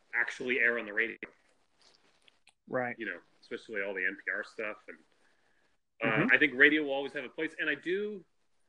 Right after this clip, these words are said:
Speaker 1: I do like radio. I like, I like independent radio, and I like public radio.
Speaker 2: Sure.
Speaker 1: And, like, community radio. So I, I do,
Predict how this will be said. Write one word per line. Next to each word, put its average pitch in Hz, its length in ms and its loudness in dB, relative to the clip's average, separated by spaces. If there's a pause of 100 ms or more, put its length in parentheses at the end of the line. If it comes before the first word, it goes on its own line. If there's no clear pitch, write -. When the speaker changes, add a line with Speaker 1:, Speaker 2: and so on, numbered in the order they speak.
(340)
Speaker 1:
I 139 60 -8
do 196 340 -8
like 165 240 -6
radio. 123 340 -6 (180)
I 117 60 -10
like, 127 180 -2 (400)
I 135 40 -10
like 127 180 -8
independent 160 480 -4
radio, 190 400 4
and 139 80 -2
I 127 60 -2
like 120 160 0 (160)
public 117 300 -8
radio. - 220 -18 (1200)
Speaker 2:
Sure. 151 320 6 (300)
Speaker 1:
And, 104 200 -4
like, 107 180 -2
community 151 460 4
radio. 151 220 8
So 156 220 0
I, 143 120 4 (120)
I 139 40 2
do, 175 440 4